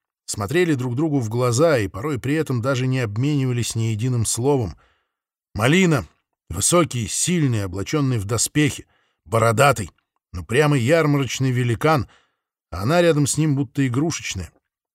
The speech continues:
Её голова едва доходила до его груди, и казалось, что если вдруг он решился бы её обнять, то сломал бы, словно это была фарфоровая статуэтка. Потом появлялся Чапча Пуси.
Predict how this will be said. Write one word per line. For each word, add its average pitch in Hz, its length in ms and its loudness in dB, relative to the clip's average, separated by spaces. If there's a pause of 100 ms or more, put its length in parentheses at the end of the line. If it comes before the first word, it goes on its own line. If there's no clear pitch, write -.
(120)
Её 131 220 0
голова 139 380 2
едва 120 300 -2
доходила 123 480 -2
до 113 100 -4
его 127 200 -2
груди, 113 420 -2 (600)
и 95 60 -8
казалось, 156 400 4
что - 120 -2
если 151 300 2
вдруг 151 320 0
он 110 120 -2
решился 127 440 -2
бы 120 140 -2
её 135 180 2
обнять, 131 420 0 (520)
то 123 80 -2
сломал 170 500 4
бы, 120 140 0
словно 117 380 -4
это 113 140 -6
была 123 280 -2
фарфоровая 110 600 -4
статуэтка. 104 680 -6 (840)
Потом 214 240 4
появлялся 185 540 4
Чапча 165 420 2
Пуси. 170 400 -2